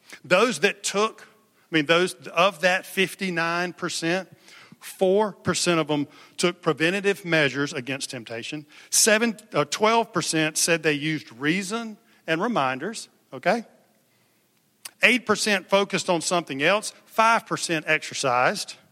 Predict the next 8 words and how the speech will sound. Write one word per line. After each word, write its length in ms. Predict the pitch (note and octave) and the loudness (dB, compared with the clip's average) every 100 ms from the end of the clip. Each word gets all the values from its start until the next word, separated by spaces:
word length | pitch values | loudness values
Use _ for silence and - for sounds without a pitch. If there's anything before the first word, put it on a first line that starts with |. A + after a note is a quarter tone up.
| _ _ _ _ - _ _ | _ _ _ _ -20 _ _
Four 340 | - A#3 C#4+ | -4 0 0
percent 540 | D4 F#3 - D#3+ D#3 D#3+ _ _ | 0 -2 -2 0 0 -2 _ _
called 380 | - G3 G3 F#3+ | -2 2 2 2
someone. 560 | - C#3+ B2+ A#2 D#3+ E3+ _ _ _ _ _ _ _ _ _ _ _ _ - _ | -4 -6 -6 -10 -12 -14 _ _ _ _ _ _ _ _ _ _ _ _ -20 _
Three 280 | A#3 C#4 D#4 | 2 6 6
percent 580 | C4 G#3+ - E3+ D#3+ - _ _ _ _ _ - | 4 0 2 0 0 -4 _ _ _ _ _ -12
used 380 | D3 E3+ D#3 | -2 0 0
willpower. 840 | C#3 D#3+ G#3+ - C#3 B2 B2 D3 | -2 2 2 2 0 0 0 -2